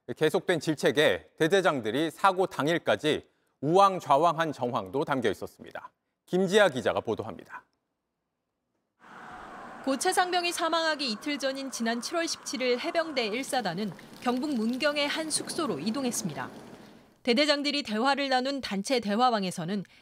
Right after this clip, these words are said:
Speaker 2: 이날 오후에서야 한 시간 거리의 예천으로 지원 가는 걸 알게 됐다며 인원 이송이 가능할지 논의합니다. 칠월 십칠 일은 윤석열 대통령이 예천을 방문한 날입니다.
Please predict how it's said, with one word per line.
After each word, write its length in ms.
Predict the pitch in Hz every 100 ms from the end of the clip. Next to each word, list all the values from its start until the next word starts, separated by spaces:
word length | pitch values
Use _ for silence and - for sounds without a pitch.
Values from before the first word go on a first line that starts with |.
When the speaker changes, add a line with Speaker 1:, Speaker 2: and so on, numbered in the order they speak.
| -
Speaker 2:
이날 260 | 247 285
오후에서야 800 | 220 262 311 330 302 294 254 262
한 220 | 226 330 359
시간 300 | 370 349 320
거리의 320 | 285 269 226
예천으로 520 | 175 - 285 277 262
지원 320 | - 208 202
가는 180 | 196 190
걸 140 | 190
알게 280 | 139 160 190
됐다며 520 | 208 185 151 160 196 - - -
인원 320 | 254 294 320
이송이 400 | 269 240 269 294
가능할지 640 | - 214 240 285 220 -
논의합니다. 560 | 156 233 233 160 143 113 _ _ _ _ _ _ _ _ -
칠월 240 | 349 339
십칠 300 | - - 330
일은 320 | 294 330 294
윤석열 440 | 220 247 330 320 302
대통령이 640 | 285 285 262 247 277 262
예천을 460 | 175 196 285 277 -
방문한 460 | - 196 262 226
날입니다. 440 | 175 151 147 135